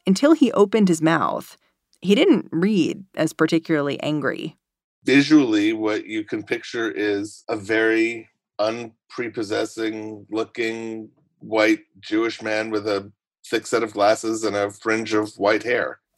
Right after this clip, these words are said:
Speaker 1: Mark Harris is a journalist and a cultural critic. I heard he wore overalls a lot.
Speaker 2: He wore overalls a lot. He, he, he wore a lot of big, um, turquoise jewelry. So the visual does not quite match the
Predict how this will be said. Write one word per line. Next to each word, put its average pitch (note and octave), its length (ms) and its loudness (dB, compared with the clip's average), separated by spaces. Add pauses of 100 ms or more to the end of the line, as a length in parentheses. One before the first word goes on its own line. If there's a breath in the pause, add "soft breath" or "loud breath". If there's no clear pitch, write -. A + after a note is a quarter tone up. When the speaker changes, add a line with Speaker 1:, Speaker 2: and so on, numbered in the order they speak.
(120)
Speaker 1:
Mark F#3+ 240 6
Harris E3 340 2
is D#3 160 -4
a D#3 60 -4
journalist D#3 580 0
and E3 140 -4
a - 40 -6
cultural - 460 -4
critic. - 480 -8 (580)
I G#3 60 4
heard D4 140 8
he - 20 10
wore A#3 300 8
overalls F#3 460 6
a C#3 40 -4
lot. - 280 0 (340)
Speaker 2:
He B2+ 80 0
wore D3 180 8
overalls D#3 360 8
a C#3 60 6
lot. C3+ 400 8
He, B2 360 0
he, B2+ 260 -6
he C#3 140 2
wore C#3 260 0
a C3 60 6
lot C3+ 240 4
of B2+ 240 -2
big, C#3+ 400 2 (100)
um, A#2+ 420 2 (280)
turquoise C3 560 -2
jewelry. C3+ 600 -2 (460 soft breath)
So B2 640 6 (240)
the C#3+ 140 4
visual E3+ 400 6
does C3+ 280 0
not C#3+ 360 -2 (320)
quite C#3+ 360 0
match A#2 640 -4
the G#2+ 420 2